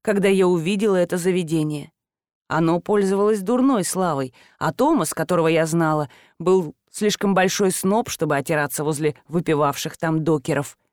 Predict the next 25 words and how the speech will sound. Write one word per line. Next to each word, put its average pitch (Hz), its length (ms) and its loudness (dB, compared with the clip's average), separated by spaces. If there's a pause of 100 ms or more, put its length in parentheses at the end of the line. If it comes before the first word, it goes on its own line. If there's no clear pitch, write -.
(320)
И 170 80 -4
еще, 180 580 -2 (280)
человек, 170 580 0
отнявший 170 600 0
у 160 60 4
меня 175 420 4
айлинг — 170 680 0 (360)
тоже 240 340 2
выпивал 175 520 0
в - 80 -14
"Принцессе 190 720 -2
Элис" 175 480 -2 (200)
перед 202 300 0
тем, 202 220 2
как 175 160 -4
оказался 190 520 0
в - 60 -12
приемном 202 520 2
отделении 190 540 0
нашей 180 340 -2
больницы. 190 680 -2 (460)
Звали 170 440 0
его 170 360 2 (360)
Генри 170 480 0
Уайт. 165 640 -2